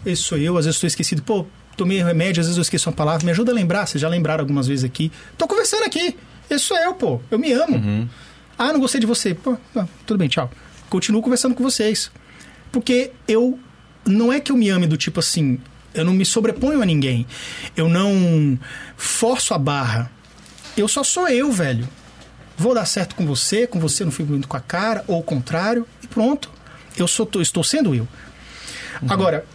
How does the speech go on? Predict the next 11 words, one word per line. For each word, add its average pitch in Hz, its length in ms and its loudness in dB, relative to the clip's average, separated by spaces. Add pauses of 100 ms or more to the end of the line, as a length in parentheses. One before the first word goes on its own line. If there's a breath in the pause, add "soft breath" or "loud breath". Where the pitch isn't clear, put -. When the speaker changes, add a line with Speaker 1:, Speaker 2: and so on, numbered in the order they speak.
(340)
Speaker 1:
quando 311 240 0
você 233 360 0
não, 185 340 4
isso 208 220 2
é 247 40 2
ser - 120 0
autêntico. 151 440 -4 (120)
Quando 294 140 0
você 320 200 2
é 233 40 2
inautêntico, 196 840 0